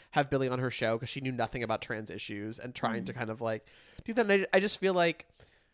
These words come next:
Speaker 1: it's so complicated because I can see the way that, like, it feels inauthentic, and I'm still, like, un-, I still, like, you have to just take it seriously and respond with, like, compassion.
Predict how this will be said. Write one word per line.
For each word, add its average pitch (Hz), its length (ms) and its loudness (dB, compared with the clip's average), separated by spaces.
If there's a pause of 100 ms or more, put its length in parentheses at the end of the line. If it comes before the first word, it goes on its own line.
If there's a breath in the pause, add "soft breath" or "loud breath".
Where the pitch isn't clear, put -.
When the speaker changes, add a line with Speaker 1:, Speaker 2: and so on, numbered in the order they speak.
(300 soft breath)
Speaker 1:
it's 175 180 0
so 185 160 8
complicated 151 640 0
because 143 220 -6
I 131 100 -4
can 135 180 -8
see 139 680 -4 (340)
the 147 100 0
way 113 280 -2
that, 117 180 -12
like, 104 500 -8 (600)
it 143 100 -4
feels 135 260 -2
inauthentic, 123 800 0
and 139 120 -2
I'm 127 120 0
still, 135 300 0
like, 117 400 -2 (1300 soft breath)
un-, 147 220 -4
I 147 100 0
still, 156 160 0
like, 151 140 -2
you 160 80 0
have 143 220 4
to 156 80 -4
just 139 180 -4
take - 180 -6
it 110 120 -10
seriously 110 680 -8
and 120 160 -6
respond 110 480 -6
with, 120 140 -10
like, - 140 -10
compassion. - 560 -10